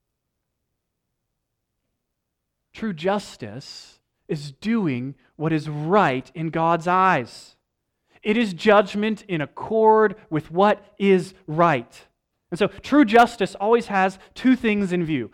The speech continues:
Uh, first, the law, because the law makes a distinction between what is right and what is wrong. And secondly, God, because God ultimately determines right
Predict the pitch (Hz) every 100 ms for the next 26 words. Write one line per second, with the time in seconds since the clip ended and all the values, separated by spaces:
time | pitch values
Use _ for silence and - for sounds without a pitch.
0 | - 202 - 202 247 - - - - 190
1 | 170 170 196 254 - _ _ 180 180 180
2 | 160 160 165 214 233 - 190 190 175 147
3 | - 196 190 202 170 165 147 131 117 101
4 | 131 226 269 - - - 175 151 165 123
5 | 117 135 120 104 95 _ _ _ _ _
6 | _ _ _ _ - 208 - - 285 294
7 | 294 151 123 117 175 _ _ _ _ _
8 | _ - 294 277 269 214 151 - _ _
9 | _ _ _ _ _ _ _ _ _ _
10 | _ _ _ _ _ - 135 - 185 165
11 | 123 113 - 147 - 139 131 120 104 _
12 | _ _ _ _ _ _ _ _ _ -
13 | 170 151 95 90 - _ _ - 123 117
14 | 117